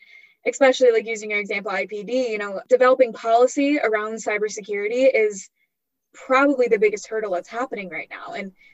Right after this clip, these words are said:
we see a lot of things where people are talking about censorship or different rules that are applying in the Constitution that don't apply online and things like that. Um, and it really boils down to how do we commingle, uh,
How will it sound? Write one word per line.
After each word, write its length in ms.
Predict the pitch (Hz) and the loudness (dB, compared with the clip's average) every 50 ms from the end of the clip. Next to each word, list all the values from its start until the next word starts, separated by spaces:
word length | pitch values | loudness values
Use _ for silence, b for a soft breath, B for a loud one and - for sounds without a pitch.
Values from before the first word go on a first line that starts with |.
| b _ _ | b _ _
we 140 | - 240 233 | -10 -10 -8
see 160 | - 247 240 | 2 4 4
a 60 | 226 | 4
lot 200 | 226 214 220 220 | 4 2 2 2
of 220 | 220 208 202 202 | 2 0 0 -4
things 380 | - _ - 226 220 214 214 208 | -12 _ -4 -4 -4 -4 -4 -6
where 80 | 214 208 | -6 -6
people 200 | 226 208 208 214 | -6 -6 -4 -4
are 80 | 208 | -4
talking 280 | 208 208 208 196 208 208 | -6 -8 -12 -14 -12 -8
about 180 | 202 - - | -8 -8 -8
censorship 760 | - - 330 339 302 302 285 262 - - 240 220 214 214 208 - | -4 -6 -4 -4 -2 0 -2 -2 0 2 2 2 2 2 -2 -2
or 340 | 220 - 214 214 208 214 208 | -4 -2 -2 -2 -4 -4 -4
different 380 | 208 226 214 - 220 208 190 202 | -6 -8 -6 -6 -8 -8 -10 -12
rules 480 | 208 220 233 240 240 233 233 233 226 | -6 -2 2 4 4 4 4 2 0
that 100 | 233 220 | -4 -4
are 180 | 214 208 202 196 | -4 -2 -4 -6
applying 440 | 196 - 208 202 208 202 202 202 196 | -6 -8 -12 -12 -12 -12 -12 -12 -12
in 100 | 185 196 | -14 -14
the 100 | 196 190 | -14 -16
Constitution 560 | - 208 196 - - - 262 262 247 262 226 | -16 -18 -20 -20 -8 -6 -4 -4 -4 -4 -6
that 100 | 214 202 | -6 -6
don't 140 | 202 208 208 | -6 -8 -10
apply 320 | 202 190 _ - 202 202 196 196 190 - | -12 -12 _ -8 -8 -6 -4 -2 -4 -4
online 480 | - 190 190 196 240 262 262 254 247 226 | -4 -8 -8 -4 -4 -2 -2 -4 -6 -6
and 80 | 208 | -8
things 180 | 202 208 202 185 | -10 -14 -14 -12
like 200 | 202 190 190 _ | -12 -12 -10 _
that. 240 | 233 226 233 226 226 b b b b b b b b _ _ _ | -6 -4 -4 -4 -6 b b b b b b b b _ _ _
Um, 460 | 233 226 220 202 196 - - 180 - - | -6 -6 -6 -6 -8 -10 -14 -18 -18 -8
and 280 | - - 240 226 196 - _ | -4 -4 -4 -4 -6 -12 _
it 200 | - 185 - 240 | -8 -8 -8 -2
really 240 | 247 285 320 339 294 | 0 0 2 2 2
boils 340 | 240 233 233 226 220 214 214 | 2 4 2 4 2 0 0
down 280 | 214 226 233 247 254 247 - | 0 -2 -2 0 -4 -4 -4
to 180 | 226 220 220 220 | -2 -2 -2 -2
how 260 | - 208 202 208 208 | -2 -4 -4 -2 -2
do 160 | 208 226 220 | -4 -4 -8
we 360 | 202 208 196 196 190 202 214 - _ _ _ _ _ _ _ _ _ _ _ _ | -10 -10 -10 -8 -8 -8 -8 -8 _ _ _ _ _ _ _ _ _ _ _ _
commingle, 880 | 262 262 240 233 226 226 233 247 247 226 220 208 202 202 202 196 196 _ _ _ _ _ _ _ _ _ _ _ _ | -2 0 0 0 -2 -4 -4 -4 -2 0 0 0 0 -4 -6 -8 -12 _ _ _ _ _ _ _ _ _ _ _ _
uh, 160 | - 220 - | -14 -14 -14